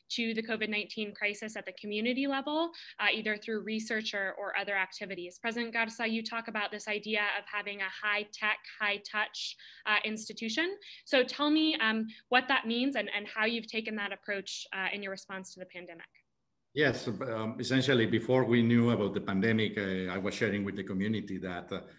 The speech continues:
Speaker 2: uh, perhaps, uh, we are, we are seen as a high-tech institution because of our background, because of, uh,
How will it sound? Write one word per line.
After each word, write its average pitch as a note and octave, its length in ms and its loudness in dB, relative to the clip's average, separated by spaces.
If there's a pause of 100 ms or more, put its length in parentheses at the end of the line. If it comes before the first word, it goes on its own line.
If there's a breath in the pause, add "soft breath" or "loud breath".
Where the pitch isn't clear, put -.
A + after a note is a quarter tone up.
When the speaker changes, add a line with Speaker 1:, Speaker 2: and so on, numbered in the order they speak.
(160 loud breath)
Speaker 2:
uh, F2 340 -4
perhaps, A2 440 -2
uh, F#2+ 300 0 (180 loud breath)
we A2+ 140 4
are, G2+ 400 2
we A2+ 100 2
are G#2 80 2
seen A#2 240 2
as G#2 140 -2
a - 40 -8
high-tech A2+ 440 0
institution B2 680 0
because G2+ 400 -4
of F#2+ 200 -8
our F2+ 260 -4
background, A2+ 720 2
because F#2+ 320 -4
of, F2+ 160 -8
uh, G2 60 -8